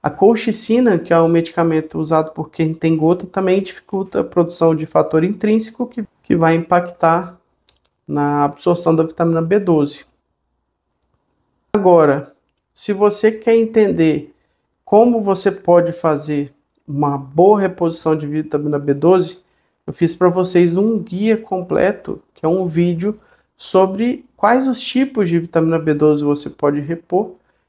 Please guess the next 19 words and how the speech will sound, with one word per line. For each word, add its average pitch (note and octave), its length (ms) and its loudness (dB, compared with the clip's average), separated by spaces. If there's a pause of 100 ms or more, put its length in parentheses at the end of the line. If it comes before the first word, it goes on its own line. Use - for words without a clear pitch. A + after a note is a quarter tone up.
(140)
e G3 60 -10
quais G3+ 280 2
são G#3+ 200 2
as A3 160 -2
formas F#3+ 440 0
que - 60 -20
você G3 220 -4
utiliza. G3+ 640 -2
Será D3+ 260 -2
que D#3 140 -4
é - 20 2
melhor D3+ 320 2
usar D3 260 0
em C#3+ 120 -2
gotas, F3+ 680 0
em C#3+ 180 -8 (300)
cápsula, F3 720 0 (520)
ou G3 720 2
sublingual, E3+ 1120 0